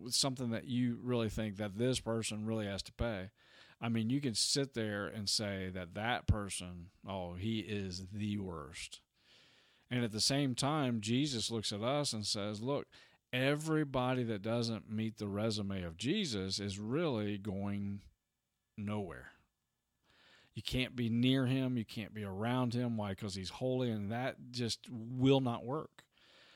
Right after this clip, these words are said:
So he come to the earth, and he, you know, take, uh, took care of all of that. And he made it very simple.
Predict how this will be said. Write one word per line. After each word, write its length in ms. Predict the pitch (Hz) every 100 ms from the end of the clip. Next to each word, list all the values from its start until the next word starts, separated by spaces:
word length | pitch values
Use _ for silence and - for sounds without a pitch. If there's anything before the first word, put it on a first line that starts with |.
| -
So 160 | -
he 100 | 147
come 280 | 120 160 175
to 60 | 156
the 140 | 139
earth, 320 | 139 185 185
and 100 | 139
he, 260 | 131 120 113 120
you 680 | 127 123 120 - 139 131
know, 160 | 127 107 -
take, 240 | 151 139 - _ _ _ 156 143 -
uh, 300 | 135 113 117 -
took 240 | 196 170
care 260 | - 214 190
of 120 | 120 -
all 280 | 165 208 208
of 100 | 127
that. 260 | 107 80 - _ _ _ - - - _ _
And 140 | 123 127
he 60 |
made 200 | 131 160
it 60 | 139
very 240 | 143 131
simple. 480 | - 170 165 92